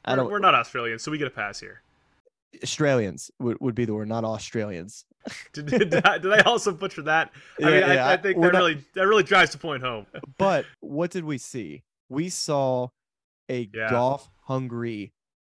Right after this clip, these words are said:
Speaker 2: golf-starving fanship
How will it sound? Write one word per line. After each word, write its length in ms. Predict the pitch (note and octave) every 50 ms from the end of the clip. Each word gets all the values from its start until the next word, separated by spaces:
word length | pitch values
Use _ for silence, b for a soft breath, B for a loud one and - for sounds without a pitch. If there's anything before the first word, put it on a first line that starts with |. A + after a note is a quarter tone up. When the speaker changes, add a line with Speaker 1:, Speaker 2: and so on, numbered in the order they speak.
| _ _
Speaker 2:
golf-starving 1300 | - C3+ C3 C#3 C#3+ C#3+ - - - - - - _ - D3+ C#3+ D#3 E3 E3 D3 B2 B2+ A#2+ A2 G#2 G#2 G#2+ _ _ _ _ _ _ _ _ _ _ _ _ _ _ _ _ _ _ _ _ -
fanship 500 | E3 D#3+ D#3+ D3+ C#3 - - C3+ A2+